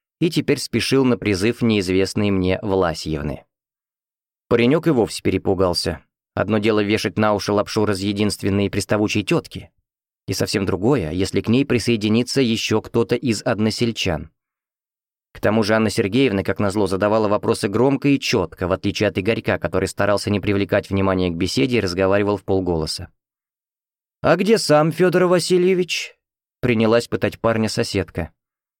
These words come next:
«Ах, не знаете. Сказал, приезжай, а самого дома нет.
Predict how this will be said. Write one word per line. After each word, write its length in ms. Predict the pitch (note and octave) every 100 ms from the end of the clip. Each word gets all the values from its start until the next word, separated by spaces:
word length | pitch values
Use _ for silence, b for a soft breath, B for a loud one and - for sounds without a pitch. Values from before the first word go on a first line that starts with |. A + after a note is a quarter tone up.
| _ _ _ _ -
«Ах, 200 | B2+ D3
не 100 | C3+
знаете. 760 | A#2+ E3+ D3+ G2 - G#2+ - _ _ _
Сказал, 420 | - - D3+ D#3 D3+
приезжай, 560 | D#3 D#3 C3+ D#3+ D#3
а 120 | D#3 D3+
самого 340 | D#3 D#3 D#3
дома 240 | D3+ F3+
нет. 360 | G2+ E2+ - -